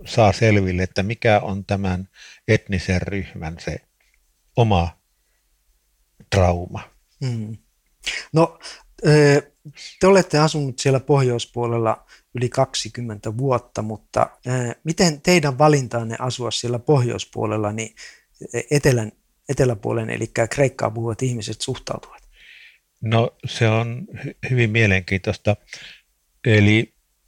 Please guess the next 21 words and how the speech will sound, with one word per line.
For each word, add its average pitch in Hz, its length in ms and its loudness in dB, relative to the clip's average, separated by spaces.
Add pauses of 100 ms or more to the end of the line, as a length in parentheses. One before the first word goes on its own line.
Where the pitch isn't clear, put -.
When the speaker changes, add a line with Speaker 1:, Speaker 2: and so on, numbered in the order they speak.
(1000)
Speaker 1:
vaikka 117 400 4 (360)
sanotaan, 131 360 2 (280)
että - 240 0
ollaan 117 220 2
sellaisessa 110 400 2
tilaisuudessa, 101 840 0 (680)
minkä, 110 420 2
minkä 110 300 0
tarkoitus 98 680 -2
on 107 120 -2
puhua 98 340 -2
tästä - 360 -4
saaren 101 420 2
konfliktista 95 800 -4
ja 98 160 4
yhdistämisestä, 98 1040 -6
ja 98 180 0 (500)
siellä 110 280 4
on 123 100 -2
ihmisiä, 98 640 -2 (800)
jotka 107 420 0